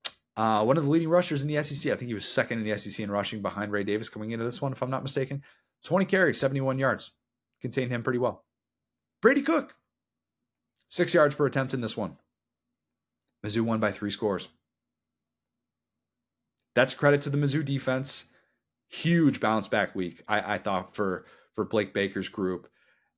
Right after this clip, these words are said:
Also credit to, uh, a Kentucky team that is just not disciplined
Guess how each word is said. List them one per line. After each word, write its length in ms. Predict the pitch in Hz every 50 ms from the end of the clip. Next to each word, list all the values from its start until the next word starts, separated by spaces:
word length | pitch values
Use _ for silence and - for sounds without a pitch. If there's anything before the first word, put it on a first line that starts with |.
| _ _ _ _ _ - -
Also 240 | 202 254 254 190 143
credit 400 | 143 165 151 135 117 - - -
to, 600 | - - 139 135 123 120 117 120 117 113 110 107
uh, 520 | 104 101 101 98 95 95 95 92 92 92 87 - - _ _ _ _ - -
a 80 | 113 104
Kentucky 380 | - 120 110 143 139 131 120
team 300 | 110 - 127 113 107 104
that 260 | 98 95 95 92 - - -
is 120 | 117 -
just 220 | - 151 135 -
not 240 | 135 135 123 110 95
disciplined 480 | - 101 92 - 85 - - - 147